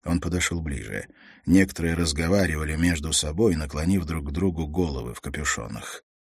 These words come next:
Возможно, живут в одном районе, по соседству, и ждут одного автобуса.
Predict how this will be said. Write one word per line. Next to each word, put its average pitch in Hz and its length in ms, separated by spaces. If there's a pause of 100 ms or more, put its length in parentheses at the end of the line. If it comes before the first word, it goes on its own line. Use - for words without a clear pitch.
(360)
Возможно, 165 480
живут 123 300
в 123 60
одном 123 280
районе, 92 460
по 76 120
соседству, 87 680 (180)
и 101 140
ждут 85 340
одного 78 500
автобуса. 60 760